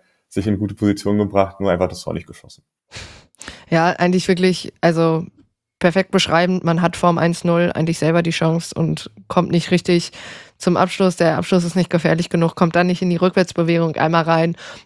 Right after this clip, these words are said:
Speaker 2: und dann fällt eben das eins null. Aber gerade du hast eben Innenverteidigung angesprochen, dann natürlich das große Plus des Amos Pieper. Er war zumindest für fünfundvierzig Minuten wieder da.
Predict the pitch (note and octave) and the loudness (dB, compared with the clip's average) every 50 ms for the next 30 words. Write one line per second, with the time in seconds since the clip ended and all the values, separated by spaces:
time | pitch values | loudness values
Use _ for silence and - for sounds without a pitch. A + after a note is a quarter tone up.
0 | - - E3 E3 D#3+ D#3+ - - E3 D#3+ - F3 E3+ E3 D#3+ E3 - - D#3+ D#3+ | -4 -2 0 2 2 0 2 2 0 2 2 2 0 0 0 -2 0 0 0 0
1 | - - E3+ E3 E3+ E3+ - - D#3+ E3+ E3 - - - - - D#3+ E3 E3+ E3+ | 0 0 0 2 2 2 2 2 2 2 0 0 -2 -8 -4 -2 0 2 2 0
2 | D#3+ E3+ E3+ - - - F3+ F3 E3+ F#3 F3 - F3+ F3 F3+ F3 F3 E3 E3+ E3 | 0 -2 -4 -4 -4 -2 -2 0 0 0 0 -2 0 0 0 0 0 0 -2 -2
3 | - - E3+ F3+ F3 - - E3+ E3 F3 F3 E3+ D#3+ - - D#3+ D#3+ E3 - - | -2 -2 -2 -2 -2 0 0 0 2 2 0 -2 -2 -2 0 0 0 0 0 -2
4 | D#3+ - E3+ D#3+ - - E3+ E3 - E3+ - F3 F3 D#3+ - - D#3+ - - E3 | -2 -2 -2 -4 -2 0 -2 -2 -2 -2 0 0 0 0 0 -2 -2 0 0 0
5 | E3 - - - G3+ F3+ - F#3 F3+ F3+ E3+ _ _ _ - E3+ E3 F#3 F#3 - | 0 -2 -2 -2 -2 0 2 0 0 0 -4 _ _ _ -2 0 2 2 0 0
6 | - G3+ G3 G3+ G3 - - G#3 - - A3 G3 F#3+ F#3+ G#3+ F3+ - - F#3 - | -2 -2 -2 -2 -2 0 -2 -2 0 0 0 0 0 0 0 0 -2 -2 -4 -2
7 | F#3 F#3 G3+ F#3 F#3+ F3 E3 D3+ D3 D#3+ D#3 D#3 D#3 E3 F#3 | 0 2 2 0 0 0 0 0 0 2 2 2 0 0 0